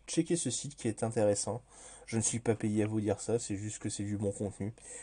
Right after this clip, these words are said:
assez sympathique. Et pour terminer, en outro, une question qui me taraude un petit peu, j'aimerais bien avoir un petit peu des, des avis là-dessus. Qu'est-ce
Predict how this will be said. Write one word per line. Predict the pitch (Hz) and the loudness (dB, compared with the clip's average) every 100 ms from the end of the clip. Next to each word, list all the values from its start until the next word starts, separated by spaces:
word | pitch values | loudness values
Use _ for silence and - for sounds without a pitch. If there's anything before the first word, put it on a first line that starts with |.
| - | -6
assez | - 101 - 123 120 - - - - | 0 4 4 4 0 -4 -18 -20 -18
sympathique. | - - - 110 110 98 - 113 117 - - - - _ _ _ _ _ _ _ - - | -6 0 4 4 4 2 0 -12 -10 -8 -8 -10 -20 _ _ _ _ _ _ _ 0 6
Et | 151 | 6
pour | 147 | 6
terminer, | - 107 107 101 117 - _ _ _ _ _ | 4 4 6 2 0 -4 _ _ _ _ _
en | 117 113 | 2 4
outro, | 107 104 - 101 - _ _ - - - - _ _ _ _ _ _ - | 4 2 -2 -4 -6 _ _ -20 -20 -20 -20 _ _ _ _ _ _ -2
une | 123 | 0
question | 127 113 - - 120 113 104 170 - - _ _ _ _ _ _ _ _ _ | 2 0 0 0 2 2 0 -4 -10 -18 _ _ _ _ _ _ _ _ _
qui | - 151 | -4 -2
me | |
taraude | 165 160 139 151 | 8 10 10 8
un | 139 | 6
petit | 135 127 | 2 -4
peu, | 123 151 | 0 2
j'aimerais | 165 123 | 4 2
bien | 123 156 | 4 2
avoir | 147 147 | 2 0
un | 139 | -2
petit | - | -6
peu | - 147 | -2 0
des, | 123 117 113 113 - - - - | 4 4 2 0 -10 -20 -12 2
des | 123 120 | 4 6
avis | 139 156 | 4 4
là-dessus. | 143 123 - 135 190 - _ - - - _ _ | 2 2 0 -4 -6 -8 _ -20 -20 -20 _ _
Qu'est-ce | - 175 190 - - | 4 6 6 4 0